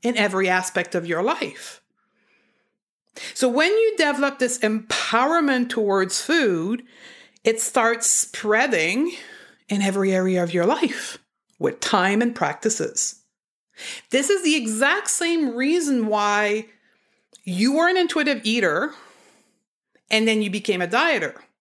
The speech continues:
Part of the process of moving from intuitive eating to a dieter, perhaps in your mid-teens, was to disempower you in front of food. That's what diet does and teaches people up to today,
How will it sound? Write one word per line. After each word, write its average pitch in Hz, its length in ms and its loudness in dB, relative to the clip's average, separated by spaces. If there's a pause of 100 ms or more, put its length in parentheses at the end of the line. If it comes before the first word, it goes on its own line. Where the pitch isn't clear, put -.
(360)
Part 269 360 2
of 269 120 0
the 247 100 2
process 262 640 0
of 196 160 0
moving 208 400 0
from 202 160 -2
intuitive 190 480 0
eating 190 300 -2
to 180 120 -2
a 175 60 0
dieter, 220 640 0
perhaps 190 440 -4
in 196 140 -6
your 190 100 -4
mid-teens, 220 960 -2 (480)
was 226 420 2
to 247 440 0 (160)
disempower 233 1500 0
you 202 280 -4
in 196 120 -4
front 175 440 -4
of 185 100 -4
food. 339 580 -2
That's 185 220 -2
what 175 180 -4
diet 226 440 0 (720)
does 190 380 2
and 180 200 -6
teaches 233 400 -2
people 202 440 -4
up 175 180 -2
to 180 100 -10
today, 220 500 -2